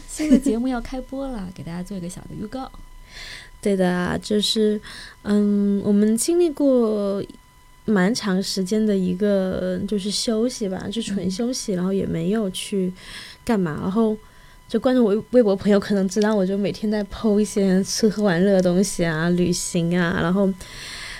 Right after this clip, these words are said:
Speaker 2: 我就想，哎，终于可以好好的玩一下了，不用一边上班，然后一边录节目，然后一边想着怎么去更新啊，怎么剪。但玩久了以后真的挺累的，<laughs> 就觉得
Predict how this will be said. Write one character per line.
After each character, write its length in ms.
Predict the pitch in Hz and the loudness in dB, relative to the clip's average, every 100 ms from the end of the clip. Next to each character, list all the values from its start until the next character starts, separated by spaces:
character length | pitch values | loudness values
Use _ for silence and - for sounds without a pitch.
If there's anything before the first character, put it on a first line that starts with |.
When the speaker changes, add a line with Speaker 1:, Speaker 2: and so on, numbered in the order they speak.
| - | -8
Speaker 2:
我 40 | 190 | -4
就 60 | |
想， 140 | 196 202 | 0 0
哎， 160 | 180 | 0
终 140 | - 233 | 2 2
于 60 | |
可 120 | 226 208 | 4 2
以 40 | |
好 180 | - - | 0 0
好 120 | 196 | 4
的 80 | 202 | 4
玩 240 | 175 127 | 4 4
一 40 | 185 | 2
下 140 | 214 | 2
了， 120 | 180 | -2
不 120 | 175 190 | 0 0
用 160 | 202 | 2
一 80 | 196 | 2
边 400 | 190 196 190 196 | 2 2 2 0
上 320 | 185 - 208 | -2 -4 -2
班， 380 | 185 180 180 185 | 0 2 2 4
然 140 | 175 170 | 2 2
后 100 | 190 | 2
一 80 | |
边 180 | 185 190 | 2 2
录 140 | 190 196 | 2 0
节 240 | - 170 | -2 -4
目， 260 | 180 185 180 | 0 2 2
然 80 | |
后 80 | 175 | 2
一 60 | 180 | 2
边 180 | 180 190 | 2 0
想 160 | 180 | -2
着 100 | 147 | -2
怎 100 | 175 170 | -4 -4
么 160 | 175 | -6
去 420 | - 196 185 196 208 | -6 -2 -2 -2 -4
更 180 | 196 196 | -2 0
新 280 | - 202 196 | 0 0 0
啊， 80 | |
怎 140 | 185 185 | -2 0
么 120 | 190 | 0
剪。 300 | 196 208 175 - - - - - - - | -2 -4 -4 -6 -20 -20 -20 -20 -6 2
但 140 | 302 | 4
玩 180 | 220 196 | 4 4
久 140 | 220 | 2
了 80 | 175 | 0
以 60 | 175 | 0
后 120 | 196 | 0
真 120 | 208 | 2
的 40 | 214 | 0
挺 320 | - 165 151 | -2 -2 0
累 260 | 196 190 190 | 2 2 0
的， 100 | - 180 | -2 -2
<laughs> 80 | - | -2
就 220 | - 330 | -2 0
觉 160 | 349 294 | 2 2
得 200 | 302 | 2